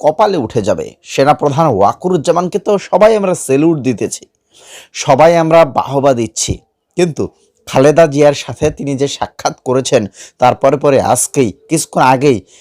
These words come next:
পিনাকি দাদা একটা গুরুত্বপূর্ণ ভিডিও শেয়ার করেছেন। কথা বেশি পারবো না, স্ক্রিনে তার ভিডিওটি থাকছে। আশা করছি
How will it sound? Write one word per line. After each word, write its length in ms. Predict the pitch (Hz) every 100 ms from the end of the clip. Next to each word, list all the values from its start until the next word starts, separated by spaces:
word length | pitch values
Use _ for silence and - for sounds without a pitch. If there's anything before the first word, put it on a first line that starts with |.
| _ _
পিনাকি 380 | - 175 180 165
দাদা 260 | 160 135
একটা 260 | 127 - 135
গুরুত্বপূর্ণ 720 | 101 98 113 156 180 151 135 85
ভিডিও 260 | 110 117 131
শেয়ার 300 | - 113 107
করেছেন। 380 | 107 101 - 95 _
কথা 260 | - 147 226
বেশি 180 | 220 190
পারবো 280 | 156 123 135
না, 180 | 165
স্ক্রিনে 400 | 135 - 143 139 127
তার 160 | - 120
ভিডিওটি 360 | 98 104 107 107
থাকছে। 420 | - - - 175 -
আশা 280 | 113 123 151
করছি 400 | 170 - 202